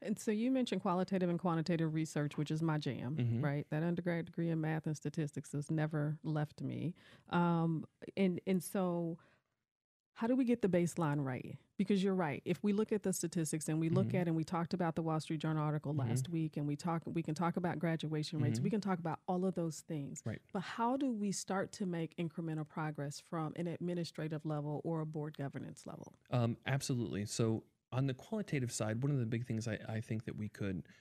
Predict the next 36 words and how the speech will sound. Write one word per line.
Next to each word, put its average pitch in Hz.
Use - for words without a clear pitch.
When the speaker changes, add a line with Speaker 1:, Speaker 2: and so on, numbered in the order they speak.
Speaker 2:
really 113
bring 107
in 135
is 117
start 104
to 104
look 110
at 98
exit 117
interviews 101
from 98
teachers 107
and 101
people 107
who 110
are 92
leaving 107
the 92
district. -
That's -
one 110
thing 107
that, 95
uh, 104
I -
don't 107
think 107
the 117
school -
board 107
has 101
access 107
to 98
at 90
the 92
moment. 90